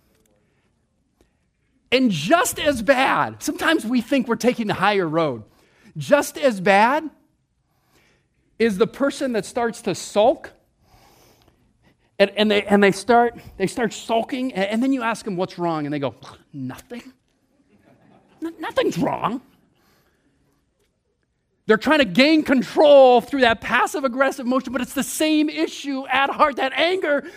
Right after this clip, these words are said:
starts to well up in our life. James tells us this. He says we ought to be slow to speak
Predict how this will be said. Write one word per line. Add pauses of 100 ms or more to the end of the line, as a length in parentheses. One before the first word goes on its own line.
starts
to
well
up
in
our
life. (300)
James
tells
us
this.
He
says
we
ought
to
be (1400)
slow (120)
to
speak